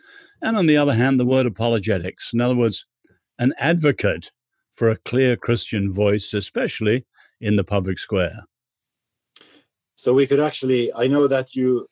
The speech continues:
Speaker 2: you favor alliteration, so we could call it analysis and apologetics then.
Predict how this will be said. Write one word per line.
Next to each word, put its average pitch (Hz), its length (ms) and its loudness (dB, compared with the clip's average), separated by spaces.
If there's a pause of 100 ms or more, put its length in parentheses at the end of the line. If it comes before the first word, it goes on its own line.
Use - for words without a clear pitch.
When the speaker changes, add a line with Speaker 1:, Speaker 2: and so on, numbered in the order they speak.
(220)
Speaker 2:
you 123 200 -2
favor 123 600 2
alliteration, 123 800 -2
so 113 440 0
we 120 120 -2
could 127 220 -6
call 127 220 0
it 123 120 -2
analysis 131 680 0
and 117 160 -6
apologetics 117 720 -4
then. 95 300 -8